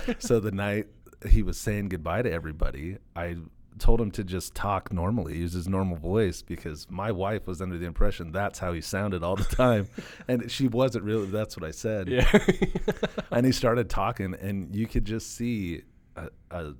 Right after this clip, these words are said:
Speaker 2: huge swab of kids out there just go, "What?" <laughs> Like, that's how he sounded. But he helped on Sunday mornings too
Speaker 1: Yeah.
Speaker 2: sometimes. So it was funny to, to get to see that. But it, yeah, it's
Speaker 1: Yeah.
Speaker 2: been a, it's been a real blessing. It's been a ton of fun, and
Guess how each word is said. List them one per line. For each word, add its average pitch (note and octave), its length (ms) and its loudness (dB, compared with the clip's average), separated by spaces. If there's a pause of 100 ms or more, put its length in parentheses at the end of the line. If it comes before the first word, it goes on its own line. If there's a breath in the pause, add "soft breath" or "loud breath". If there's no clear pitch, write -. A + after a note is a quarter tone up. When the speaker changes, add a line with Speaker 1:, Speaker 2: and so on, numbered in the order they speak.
(240)
Speaker 2:
huge A2 640 -4
swab G#2+ 420 -6
of E2 140 -12
kids A#2 300 -4
out F2 160 -4
there F#2 120 -4
just F2 140 -10
go, E2 80 -6
"What?" F#2 580 2 (160)
<laughs> C6+ 160 2
Like, - 260 4 (280 loud breath)
that's B2 240 2
how C#3 160 6
he A2+ 100 0
sounded. G2+ 520 0 (260 loud breath)
But E3 120 -2
he D3+ 80 4
helped - 280 10
on A#2 160 2
Sunday C#3 340 2
mornings G2+ 460 0
too C3+ 360 0
Speaker 1:
Yeah. E2 40 -4
Speaker 2:
sometimes. F2+ 600 -4
So A#2 180 0
it G2+ 60 -6
was F#2+ 160 -10
funny G#2+ 320 -4
to, D#2 520 -6 (280)
to - 120 -4
get D#2+ 160 -6
to - 80 -14
see - 200 -12
that. B1+ 240 -10
But E2 120 -8
it, D2 100 -8
yeah, G#2+ 140 0
it's G#2 140 -6
Speaker 1:
Yeah. - 40 -14
Speaker 2:
been - 160 6
a, G#2+ 60 -2
it's A#2 240 -4
been B2 160 -2
a F#2 120 -2
real G#2+ 280 -2
blessing. F#2+ 500 -6
It's D2 140 -12
been F2 160 -8
a D#2 40 -10
ton F#2 220 -8
of D#2+ 80 -10
fun, D#2 340 -8
and C#2+ 180 -12